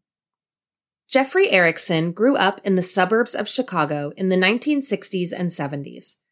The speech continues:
His middle-class childhood was pretty normal by all accounts.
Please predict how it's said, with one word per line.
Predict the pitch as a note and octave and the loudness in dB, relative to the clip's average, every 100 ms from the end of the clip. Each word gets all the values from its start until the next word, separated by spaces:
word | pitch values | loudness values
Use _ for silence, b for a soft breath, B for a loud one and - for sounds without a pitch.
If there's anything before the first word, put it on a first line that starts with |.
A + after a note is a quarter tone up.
| _ _ _ _ | _ _ _ _
His | - D#4+ D#4 | 0 0 2
middle-class | A#3 A#3 C4 - G3+ G#3+ - | 2 2 2 2 2 2 -2
childhood | D#3+ D#3 D#3 E3 E3 F3 | -2 0 0 0 0 0
was | G#3 G#3 | -2 -4
pretty | - F4 G4 | -4 0 2
normal | C4+ G3 F3+ D3 | 4 4 2 0
by | D3 D#3 | 0 0
all | - D3+ | 2 0
accounts. | D3 E3+ - - - - | -2 -6 -8 -10 -10 -10